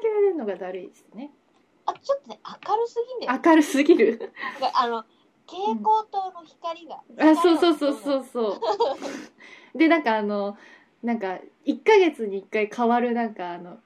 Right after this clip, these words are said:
Speaker 1: 今日、なんか今月のお題みたいな感じで。
Speaker 2: わかる。あの、従業員の元気な感じね。
Speaker 1: そうそうそうそう。従業員のなんか今ハマってる漫画とか
Speaker 2: わかるわかる。
Speaker 1: が書いてあるから。
Speaker 2: 読んじゃう、あれ。
Speaker 1: で、それをなんか見て、「あ、テニスのおじさんは好きなんですか？」みたいな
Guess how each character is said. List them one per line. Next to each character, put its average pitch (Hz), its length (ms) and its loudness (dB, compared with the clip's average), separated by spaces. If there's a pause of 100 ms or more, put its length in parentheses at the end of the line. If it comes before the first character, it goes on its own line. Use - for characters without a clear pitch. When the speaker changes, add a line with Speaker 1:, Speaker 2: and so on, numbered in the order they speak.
(220)
Speaker 1:
今 349 320 6
日、 214 120 -14
な 214 100 -6
ん - 20 -16
か - 100 -20
今 359 260 0
月 349 220 -2
の 294 200 -2
お 262 60 -4
題 269 220 0
み 233 120 -8
た 180 80 -12
い 175 60 -16
な 180 120 -18
感 196 240 -10
じ 196 100 -8
で。 190 200 -6
Speaker 2:
わ 180 60 -16
か - 120 -2
る。 202 220 -10
あ 233 100 -8
の、 233 120 -14
従 277 260 -14
業 359 120 -10
員 294 120 -14
の 214 80 -16
元 196 60 -20
気 240 60 -14
な 262 60 -8
感 285 100 4
じ 226 60 -4
ね。 - 20 -10
Speaker 1:
そ 269 80 0
う - 40 -6
そ 233 40 -10 (120)
う 233 60 -10
そ - 40 -16
う - 20 -18
そ 226 100 -4
う。 - 180 -6 (380)
従 269 180 -4
業 330 180 2
員 311 180 -4
の 392 120 -2
な 302 120 -4
ん 247 60 -14
か 202 100 -10
今 294 240 -2
ハ 233 160 -8
マ 247 140 -4
っ 240 140 -12
て 277 120 -4
る 269 200 0
漫 254 300 -4
画 262 280 -6 (240)
と - 80 -14
か 240 60 0
Speaker 2:
わ 254 100 2
か 381 120 2
る - 60 -4
わ - 120 -2
か 320 60 -20
る。 403 120 -4 (240)
Speaker 1:
が 214 160 -6
書 - 140 -8
い 240 40 -2 (120)
て 196 80 -10
あ 190 80 -8
る 202 60 -4
か 214 60 0
ら。 196 100 -2
Speaker 2:
読 180 40 -14
ん - 20 -14
じ - 0 -
ゃ 208 60 -10
う、 - 60 -16
あ 359 80 -4
れ。 - 140 -10 (220)
Speaker 1:
で、 - 80 -6
そ - 140 0
れ 320 180 4
を 403 140 2
な 285 120 -4
ん 233 40 -10
か 214 140 -6
見 220 180 -6
て、 285 320 -6 (360)
「あ、 247 220 -4 (340)
テ 359 160 -2
ニ 302 40 -4
ス 269 80 -8
の 233 120 -4
お 214 40 -8
じ 208 80 -12
さ 214 80 -14
ん 202 60 -10
は 208 100 -10
好 226 60 -14
き - 160 -12
な 220 100 -6
ん 202 40 -10
で 190 100 -14
す - 80 -20
か？」 247 300 -2
み 233 120 -8
た - 60 -12
い 226 100 -6
な 226 80 -8